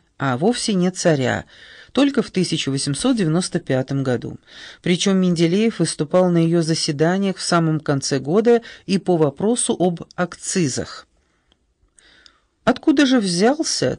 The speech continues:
тысяча восемьсот девяносто четвертый год?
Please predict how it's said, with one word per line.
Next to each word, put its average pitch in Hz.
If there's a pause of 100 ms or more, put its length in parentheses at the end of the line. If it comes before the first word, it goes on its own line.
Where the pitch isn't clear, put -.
тысяча 269
восемьсот 240
девяносто 190
четвертый 135
год? 131